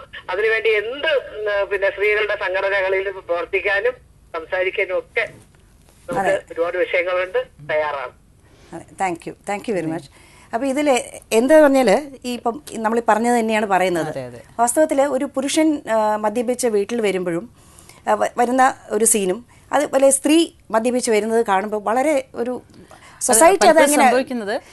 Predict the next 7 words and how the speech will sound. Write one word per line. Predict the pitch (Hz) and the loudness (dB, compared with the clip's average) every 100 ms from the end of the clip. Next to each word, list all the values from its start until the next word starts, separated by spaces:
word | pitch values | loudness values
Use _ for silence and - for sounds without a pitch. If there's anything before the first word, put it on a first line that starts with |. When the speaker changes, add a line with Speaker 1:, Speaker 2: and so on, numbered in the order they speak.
| - | -6
Speaker 3:
പുരുഷൻ | 226 226 302 | -4 -2 -2
മദ്യപിച്ച് | 277 208 233 226 - | -2 -2 -4 -4 -2
വരുമ്പോ | 247 196 196 220 | 0 0 -2 -4
സ്ത്രീ | - 185 214 | -4 -4 -2
സാധാരണ | 214 202 190 190 196 247 - | 0 -2 0 -2 -2 -6 -6
അതിനെതിരായിട്ട് | 180 185 196 196 208 185 - 165 - 220 | -6 -2 -2 0 0 -2 -4 -8 -8 -4
Speaker 2:
അതെ. | 202 165 | -2 -4